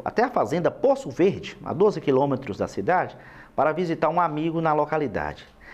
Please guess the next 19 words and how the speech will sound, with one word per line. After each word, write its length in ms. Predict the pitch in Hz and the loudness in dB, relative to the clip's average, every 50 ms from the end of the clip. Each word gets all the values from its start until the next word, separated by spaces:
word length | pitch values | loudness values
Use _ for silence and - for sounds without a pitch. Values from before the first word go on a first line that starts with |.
| - - - - | -20 -20 -8 -2
Testemunhas 720 | - 214 233 226 - 175 165 190 226 240 185 131 90 80 | 0 0 2 2 0 2 2 2 2 2 2 2 0 0
disseram 480 | 101 143 151 - - 196 214 208 202 185 | -2 -4 0 2 2 4 4 2 0 -4
que 240 | - - 165 160 156 | -4 -2 0 2 4
ele 160 | 196 233 254 | 4 2 2
saiu 480 | 247 - - 262 220 202 226 247 247 233 | 0 2 2 2 4 4 4 2 2 2
para 260 | 240 - 185 180 156 | 2 2 2 2 2
ir 220 | 151 151 147 147 | 2 2 0 0
a 20 | 143 | 2
um 120 | 160 175 | 2 4
local 320 | 185 180 160 - 151 156 | 4 2 2 2 0 0
conhecido 480 | 151 - 180 170 147 - - 208 196 196 | 0 -2 -4 -4 -2 -2 0 0 2 2
como 320 | 196 175 170 165 156 151 | 2 2 0 2 2 4
Lapa 400 | 143 135 165 208 240 - - 214 | 4 4 4 4 2 2 -2 -4
d'Água, 520 | 156 135 135 135 131 110 92 90 - - - - - - - - - - | -2 0 0 -2 -2 -2 -4 -8 -10 -10 -12 -18 -20 -20 -20 -20 -8 -2
a 80 | - 180 | -2 0
um 100 | 233 269 | 0 2
quilômetro 720 | - - 175 160 170 180 175 160 147 151 147 135 127 - - - - - - | 2 2 4 4 4 2 2 0 -2 0 -2 -2 -2 -2 -6 -14 -18 -14 -2
da 80 | - 113 | 0 0
residência, 800 | 110 127 143 135 131 127 113 147 202 214 180 - - 127 - | 2 2 0 2 0 2 2 4 4 2 2 0 -2 -4 -6